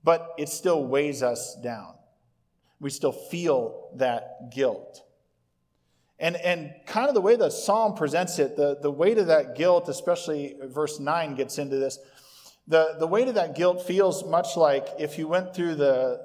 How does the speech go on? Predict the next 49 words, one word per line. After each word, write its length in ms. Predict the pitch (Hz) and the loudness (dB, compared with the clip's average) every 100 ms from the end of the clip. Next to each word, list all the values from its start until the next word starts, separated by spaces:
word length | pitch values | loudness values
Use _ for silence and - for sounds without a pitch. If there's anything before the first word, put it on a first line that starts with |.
| - | -8
uh, 140 | 131 | -8
security 680 | - 147 - - 208 208 170 | -6 -10 -8 0 2 4 4
line 300 | 151 160 160 | 4 2 0
at 100 | 151 | -6
the 160 | 151 | -2
airport 460 | 147 196 - 147 143 | 2 2 2 0 0
and 100 | 139 | -2
they 60 | 143 | -2
said, 180 | 151 147 | -2 0
"All 220 | 160 190 | 2 4
right, 240 | 180 165 | 4 2
we're 80 | 151 | -4
gonna 200 | 175 180 | -2 0
unpack 420 | 175 175 165 160 | 0 0 0 0
all 160 | 156 170 | 4 4
of 60 | 156 | 4
your 100 | 147 | 2
luggage 380 | 151 165 160 | 4 4 0
and 120 | 151 143 | -2 0
lay 380 | 147 160 185 | 2 4 4
it 80 | 196 | 4
out 300 | 175 175 170 | 4 2 -2
for 80 | 165 | 0
everybody 380 | 170 170 165 147 | 0 2 0 0
to 100 | 135 | -4
see, 400 | - 185 170 147 | -4 -2 0 0
and 100 | 147 | 2
also 220 | 151 147 | 0 0
now 160 | 143 147 | 0 0
we're 60 | |
gonna 120 | 143 | -2
pat 260 | 139 151 147 | 0 0 0
you 60 | 135 | 0
down 180 | 147 | 0
and 80 | 143 | 0
do 80 | 147 | -2
a 40 | |
whole 120 | 139 123 | 0 2
bunch 180 | 135 | 0
of 60 | 131 | -2
stuff." 400 | - 180 - - - - _ _ _ _ _ _ _ _ _ _ | 2 2 2 -8 -20 -20 _ _ _ _ _ _ _ _ _ _
That's 260 | 160 196 - | 2 2 2
the 80 | 180 | 2
weight. 320 | 165 226 156 | 6 6 6
It 140 | - | -6
feels 460 | - 190 233 220 156 | -6 -2 4 4 6
like 200 | 170 165 | 2 2
it's 120 | - | -4
exposed 880 | 156 - - - 196 175 139 - | -6 -6 -8 4 6 6 4 -4